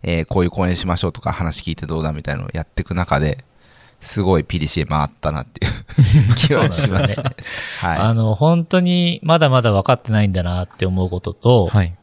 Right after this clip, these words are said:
Speaker 2: えー、話を聞いて理解が深まって、ますます、いや、こりゃエーアイとか、こういうエンジニアの世界で、
Speaker 1: うん。
Speaker 2: えー、僕らがGoogleやAmazonに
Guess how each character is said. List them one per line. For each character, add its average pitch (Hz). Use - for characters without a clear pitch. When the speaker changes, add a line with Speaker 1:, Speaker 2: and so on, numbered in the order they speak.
Speaker 2:
え 104
ー、 -
話 143
を 160
聞 113
い 107
て 113
理 120
解 120
が 98
深 -
ま 90
っ -
て、 95
ま 110
す -
ま 156
す、 92
い 120
や、 127
こ -
り 147
ゃ 147
エ -
ー 143
ア 165
イ 156
と 110
か、 98
こ 120
う 123
い 120
う 123
エ 123
ン 139
ジ 143
ニ 143
ア 139
の 135
世 131
界 98
で、 85
Speaker 1:
う 98
ん。 95
Speaker 2:
え 85
ー、 -
僕 95
ら 107
が 76
Google 131
や 131
Amazon 101
に 76